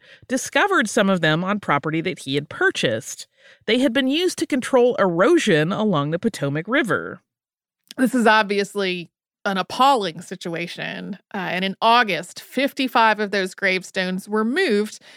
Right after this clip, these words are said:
Speaker 2: to National Harmony Memorial Park in Prince George's County, Virginia, where they will be part of a memorial garden. A restorative justice nonprofit called the History, Arts, and Science Action Network has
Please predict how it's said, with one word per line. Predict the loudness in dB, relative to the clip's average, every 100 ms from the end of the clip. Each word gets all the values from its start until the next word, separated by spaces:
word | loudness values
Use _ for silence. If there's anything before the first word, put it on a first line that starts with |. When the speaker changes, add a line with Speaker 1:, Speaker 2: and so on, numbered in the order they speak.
| -14
Speaker 2:
to | -2 2
National | 4 4 2 0 0 0
Harmony | 0 0 0 0 -2
Memorial | 0 0 2 2 2
Park | 0 0 0 -2
in | -6 -4
Prince | -2 -2 -2
George's | 0 0 0 -2 -8
County, | -6 -2 -2 -2
Virginia, | 0 0 2 2 2 -2 -6 -14 -20 _
where | 2
they | 4 4
will | 4
be | 0
part | -2 2 4 4
of | 0
a | 0
memorial | 2 4 4 4 4 2
garden. | -2 -4 -6 -12 -14 _ _ _
A | 0 2
restorative | 4 2 2 2 4 2
justice | 0 0 0 0 -2
nonprofit | 0 0 0 2 2 2 -2 -2
called | -2 0
the | -2
History, | 0 -2 -2 -4 -2
Arts, | 0 -2 -2
and | -6 -4
Science | 0 0 0 -2
Action | 0 0 0 -4 -2
Network | -2 -2 -2 -4 _ -20 -20 _
has | -2 0